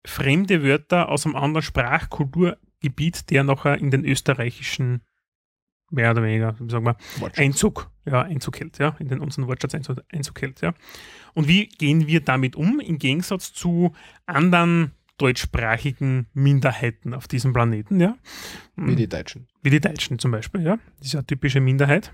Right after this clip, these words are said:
Speaker 1: ja, mit ihren achtundachtzig Millionen. Pff, was, was, was wollen sie da drüben? Ja, da
Speaker 2: Hundertzwei,
Speaker 1: Hm?
Speaker 2: hundertzwei Millionen deutschsprachige, deutschsprechende.
Speaker 1: Gibt's
Speaker 2: in,
Speaker 1: weltweit?
Speaker 2: Nein, in, in Europa.
Speaker 1: Ja, also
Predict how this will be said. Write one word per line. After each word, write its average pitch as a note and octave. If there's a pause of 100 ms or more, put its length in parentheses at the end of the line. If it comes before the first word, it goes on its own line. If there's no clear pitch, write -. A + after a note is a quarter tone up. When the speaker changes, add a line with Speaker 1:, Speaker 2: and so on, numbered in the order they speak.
Speaker 1:
ja, D3+
mit C#3
ihren B2+
achtundachtzig B2+
Millionen. C3+ (140)
Pff, - (540)
was, C#3 (120)
was, B2
was B2
wollen C#3+
sie D#3
da D3+
drüben? D3
Ja, B2+
da A2+ (420)
Speaker 2:
Hundertzwei, -
Speaker 1:
Hm? C3 (480)
Speaker 2:
hundertzwei C3
Millionen B2+
deutschsprachige, B2+ (580)
deutschsprechende. B2 (400)
Speaker 1:
Gibt's B2
Speaker 2:
in, B2+
Speaker 1:
weltweit? C3+ (120)
Speaker 2:
Nein, A2+
in, A2+
in A2+
Europa. A#2 (640)
Speaker 1:
Ja, D#3
also C3